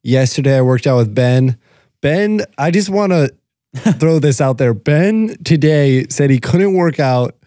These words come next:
Speaker 1: 'cause he has a free session at an M M A gym.
Speaker 2: Oh, no.
Speaker 1: And I have never been more concerned for any of my friends than I
Speaker 2: <laughs>
Speaker 1: am concerned for Ben and his love of martial arts.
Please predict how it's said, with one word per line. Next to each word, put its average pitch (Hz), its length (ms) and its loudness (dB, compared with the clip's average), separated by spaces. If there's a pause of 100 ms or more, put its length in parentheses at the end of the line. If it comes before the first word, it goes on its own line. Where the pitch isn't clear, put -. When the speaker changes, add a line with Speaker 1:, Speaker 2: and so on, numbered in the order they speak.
(320)
Speaker 1:
'cause 143 160 2
he 151 80 4
has 143 120 2
a 135 80 2
free 185 540 2
session 156 720 -2 (300)
at 135 140 0
an 135 160 2
M 139 240 0
M 143 240 2
A 131 240 2
gym. 110 500 -4
Speaker 2:
Oh, 117 240 -4
no. 98 540 -2 (140)
Speaker 1:
And 147 160 0
I 160 220 -2
have 156 380 -2
never 139 340 2
been 131 280 2
more 123 320 2
concerned 110 640 0
for - 200 -6
any 165 180 4
of 147 100 2
my 131 200 0
friends 104 640 -2 (300)
than 120 120 0
I 156 160 0
Speaker 2:
<laughs> - 0 -
Speaker 1:
am 120 340 -2
concerned 113 440 -2
for 117 120 0
Ben 143 540 -2 (380)
and 120 80 0
his 117 180 2
love 117 380 0
of 101 220 -4
martial 107 400 0
arts. 160 600 -4